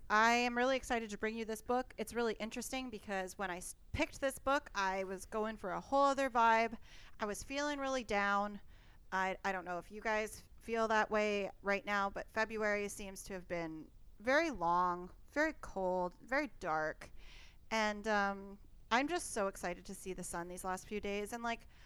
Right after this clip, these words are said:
I know, too, you gotta do things for your own happiness, but it was just getting hard. Things were kinda grinding at, at the places that I spend all my time.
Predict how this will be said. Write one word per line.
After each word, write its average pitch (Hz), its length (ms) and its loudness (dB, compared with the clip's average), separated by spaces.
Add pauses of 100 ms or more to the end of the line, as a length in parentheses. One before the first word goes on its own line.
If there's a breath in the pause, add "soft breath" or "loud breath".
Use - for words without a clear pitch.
(200)
I 285 140 6
know, 269 160 2
too, 233 160 -6
you 214 120 -4
gotta 196 200 -2
do 185 180 -10
things 190 240 -12
for 202 80 -12
your 190 120 -10
own 185 100 -10
happiness, 214 540 -4
but 208 220 6 (300)
it 233 60 0
was 254 120 2
just 339 160 -2
getting 320 220 2
hard. 233 400 6
Things 240 300 -4
were 262 200 2
kinda 262 280 0
grinding 226 500 0
at, 202 260 2 (540)
at 208 180 6
the - 60 -12
places 214 400 -2
that 190 160 4
I 196 60 2
spend 202 280 -2
all 185 120 2
my 185 140 -4
time. 254 540 2